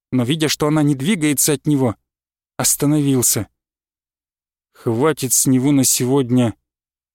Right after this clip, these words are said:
одного убийства, иначе можно и подавиться. И пока он обдирал теленка, корова стояла все на том же месте,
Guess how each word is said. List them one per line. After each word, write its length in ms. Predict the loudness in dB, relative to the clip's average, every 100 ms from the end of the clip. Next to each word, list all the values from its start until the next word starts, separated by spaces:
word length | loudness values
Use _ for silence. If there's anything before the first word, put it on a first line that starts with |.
| _
одного 560 | -6 -2 2 2 2 0
убийства, 600 | 0 0 -2 -2 -4 -8 -10 _ _ _ _ _ _ _ -4
иначе 380 | 0 0 0 2
можно 440 | 2 2 2 2
и 60 | 0
подавиться. 760 | -2 0 0 -2 -2 -4 -6 _ _ _ _ _ _ _ _ _ _ _ _ _ _ -8
И 80 |
пока 340 | -4 -4 0 0
он 300 | 2 0 -2 _ _ -6
обдирал 580 | -4 -2 0 2 0
теленка, 640 | 0 0 0 0 -2 -4 -4 _ _ _ _ _ _ _ _
корова 360 | -4 0 2 2
стояла 520 | 0 0 0 0 0
все 240 | -2 0
на 140 | 0 0
том 260 | 0 0
же 160 | 0 2
месте, 520 | 2 2 0 -2 -6